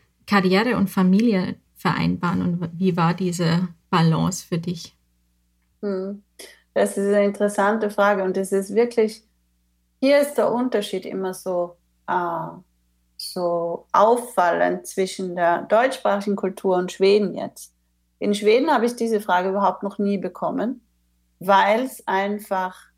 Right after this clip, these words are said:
Speaker 2: äh, vora-, es wird eigentlich vorausgesetzt, dass man mit seinen Karriereplänen einfach weitermacht wie vorher. Und ich glaub, bei mir war das jetzt auch so, dass ich,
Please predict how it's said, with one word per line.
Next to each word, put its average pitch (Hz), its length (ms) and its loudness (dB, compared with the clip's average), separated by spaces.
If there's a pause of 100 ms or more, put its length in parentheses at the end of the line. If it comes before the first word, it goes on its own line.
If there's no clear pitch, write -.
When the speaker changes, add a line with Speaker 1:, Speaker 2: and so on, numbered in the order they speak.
(180)
Speaker 2:
äh, 175 420 2 (320)
vora-, - 380 0
es - 180 -2
wird 294 240 0
eigentlich 240 460 0
vorausgesetzt, 196 800 0
dass 196 140 -4
man 202 200 -2
mit 196 160 -6
seinen 185 240 -2
Karriereplänen 190 800 -2
einfach 190 400 -4
weitermacht 165 680 0
wie 190 80 -6
vorher. - 580 -2 (540)
Und 202 140 4
ich 220 140 2
glaub, 214 400 2 (240)
bei 202 120 4
mir 233 320 0
war 208 220 4
das 285 180 -4
jetzt 220 260 -4
auch 190 260 -2
so, 202 400 -2
dass 196 400 -4
ich, - 500 -10